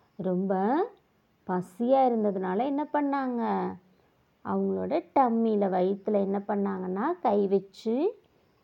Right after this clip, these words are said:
காட்டினாங்க. ஓகே. Can you name the parts of your body, children?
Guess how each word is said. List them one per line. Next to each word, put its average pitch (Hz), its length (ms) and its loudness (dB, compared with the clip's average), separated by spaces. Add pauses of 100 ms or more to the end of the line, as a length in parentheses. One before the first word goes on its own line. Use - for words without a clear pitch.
காட்டினாங்க. 165 800 -6 (960)
ஓகே. - 460 -8 (480)
Can 208 260 4
you 240 100 4
name 226 420 4
the 349 100 6 (160)
parts 269 340 -2 (120)
of 381 60 6 (140)
your 339 100 6
body, 285 420 2 (120)
children? 320 460 2